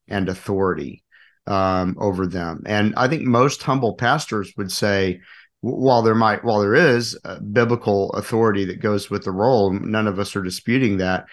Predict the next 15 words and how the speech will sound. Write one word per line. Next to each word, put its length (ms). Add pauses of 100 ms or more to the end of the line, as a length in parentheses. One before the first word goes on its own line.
(300)
that 300
I 160
don't, 280 (340)
I 160
don't 160
wanna 180
come 280
across 680
as 140
a 200
powerful 580
person 520
or 140
a 80
person 540